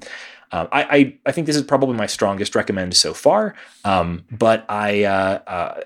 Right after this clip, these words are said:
I, there's lots of other good stuff to talk about in the comps. So, um, uh, Laura.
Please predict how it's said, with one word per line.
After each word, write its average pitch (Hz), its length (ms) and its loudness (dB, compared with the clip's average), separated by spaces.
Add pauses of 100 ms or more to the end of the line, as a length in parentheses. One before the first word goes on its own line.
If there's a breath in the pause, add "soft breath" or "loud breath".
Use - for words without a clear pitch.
I, 98 120 -8
there's 110 180 0
lots 104 240 2
of 101 60 0
other 95 160 0
good 92 240 0
stuff - 260 2
to - 100 -12
talk - 220 -6
about 85 220 0
in 78 60 -6
the 87 80 -8
comps. - 340 -2
So, 82 400 2
um, 85 420 2 (480 loud breath)
uh, 92 140 0
Laura. 120 400 4